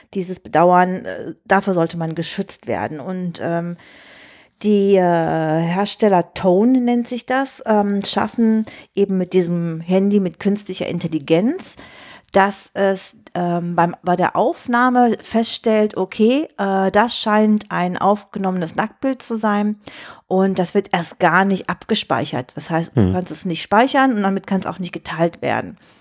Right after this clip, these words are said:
Speaker 1: Das Gerät kostet ungefähr, na, sagen wir mal, hundertachtzig Euro,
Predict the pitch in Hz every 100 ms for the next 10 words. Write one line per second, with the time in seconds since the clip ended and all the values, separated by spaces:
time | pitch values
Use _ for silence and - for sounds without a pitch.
0 | - - - - _ - 170 - 156 190
1 | 214 262 269 - - - - - _ -
2 | - 196 233 233 - - - 220 226 -
3 | 214 220 214 - 202 196 196 196 190 190
4 | 185 175 165 180 226 - 180 - - 180
5 | - - 202 254 262 247 247